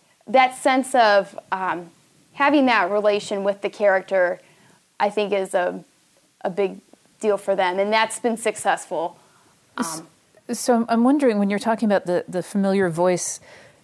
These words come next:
Speaker 2: th-, 'cause there's two things that go through my head. One is the, uh, the actual words that are being spoken, um, like the, the syntax, the, the way,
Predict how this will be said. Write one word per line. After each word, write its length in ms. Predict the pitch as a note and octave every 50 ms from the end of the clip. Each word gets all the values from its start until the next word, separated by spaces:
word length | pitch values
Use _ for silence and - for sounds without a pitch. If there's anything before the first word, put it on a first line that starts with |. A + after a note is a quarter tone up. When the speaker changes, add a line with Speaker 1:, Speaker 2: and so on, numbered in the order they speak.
| _ -
Speaker 2:
th-, 160 | G3+ G#3+ -
'cause 200 | - A3+ G3+ -
there's 260 | - G#3 F#3 - -
two 200 | - - - C#4+
things 320 | C4+ - C4 A3+ G#3+ F#3 -
that 120 | G3 -
go 120 | - F3
through 180 | E3 - - F3+
my 100 | E3+ E3
head. 220 | E3 D#3+ F3 D#3+
One 180 | D#3+ F3 F#3 F#3+
is 240 | G3 F#3 E3+ - -
the, 260 | - F3 D#3+ - -
uh, 160 | D#3 D3 A#2+
the 140 | - F3+ F#3
actual 320 | F3 F#3 - - G3+ F3
words 400 | D#3 D3 E3 F3 F3+ F#3 F3 -
that 100 | - G3
are 60 | F3+ E3
being 220 | E3+ E3 D#3+ D#3
spoken, 540 | - - - G#3 A3 A3 - D4 C#4+ D#4 D#4 - - - - - - - - - - -
um, 240 | E3+ D#3+ D#3 D3+ -
like 180 | - E3+ - -
the, 80 | -
the 120 | - - F3
syntax, 600 | - - G#3 F#3+ F3 F3 F#3 F3 E3+ - - -
the, 100 | F3+ D#3+
the 100 | - E3+
way, 320 | D3+ D#3 D3 C#3+ C#3 -